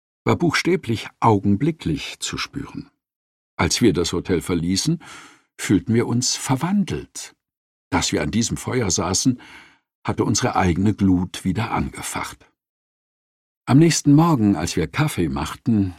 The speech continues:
und in der Küche unsere Lunchpakete richteten, führten wir die gleichen Gespräche wie immer über die Organisation des Tages, wer wann, wie, wohin ging und so weiter.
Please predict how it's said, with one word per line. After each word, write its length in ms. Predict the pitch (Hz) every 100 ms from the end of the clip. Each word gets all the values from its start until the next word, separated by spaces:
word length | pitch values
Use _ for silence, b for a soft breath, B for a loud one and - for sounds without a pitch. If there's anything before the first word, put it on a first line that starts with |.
| -
und 160 | 80
in 100 | 80
der 120 | 78
Küche 420 | 76 135 135 101 87
unsere 240 | 85 -
Lunchpakete 880 | 82 107 117 - 95 - 104 92 85
richteten, 540 | 110 - 113 117 107 B B B B _ _ _
führten 300 | - 160 165
wir 80 | 147
die 140 | 104
gleichen 400 | 90 127 196 170
Gespräche 560 | 127 92 - 110 101 110
wie 100 | 110
immer 440 | - 170 147 - - _
über 180 | 117 139
die 100 | 180
Organisation 720 | - 82 82 82 87 - 87
des 160 | 82 -
Tages, 680 | 120 110 76 73 - - - _ _ -
wer 340 | 90 98 107
wann, 460 | 90 98 107 101 95 -
wie, 360 | 98 104 98
wohin 440 | 80 82 104 98 82
ging 260 | 101 104
und 240 | - 95 90
so 180 | 120
weiter. 440 | 127 180 - 80